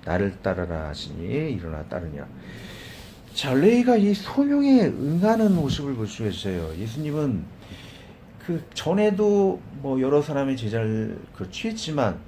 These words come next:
점점 좀 많은 제자들을 취하고 있어요. 이 소수의 제자만 있어도 되는데 소명을, 아, 이루기 위해서 점점 좀 많은 사람들의 제자를 모으는 이유가 무엇일까요?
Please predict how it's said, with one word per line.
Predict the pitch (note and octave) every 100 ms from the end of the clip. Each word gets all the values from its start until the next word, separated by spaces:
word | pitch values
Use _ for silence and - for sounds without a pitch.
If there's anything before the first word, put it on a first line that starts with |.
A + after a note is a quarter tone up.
| - -
점점 | - G3 C4+ C4+
좀 | C4
많은 | C3 G2 D#3+ E3
제자들을 | A2+ B2+ C3 C3 B2+
취하고 | - - A#3 A#3 D3+
있어요. | - E2+ - - A#2
이 | D3
소수의 | - A#3 C4 C4
제자만 | G#3 C#3 D3 D3+
있어도 | A2+ D3
되는데 | B2 G#2+ A#2 E3 G2 - - - - - - - -
소명을, | - - B3 D4 C#4 G3+ F#3+ B3+ - - - - - -
아, | F#2 G2+
이루기 | C3+ G#3 B3
위해서 | G3+ D3+ C#3
점점 | - E3+ G#3
좀 | G3
많은 | B2+ G2 B2 G3+
사람들의 | F#3 E3+ D3 B2+ A2
제자를 | G2 G2 F#2 F2+ C3+ D#3+
모으는 | G2 F#2 G#2+ C#3 D#3
이유가 | F#2 F#2 F2+ G2
무엇일까요? | G#2 F2+ F2+ A2 F2+ D#2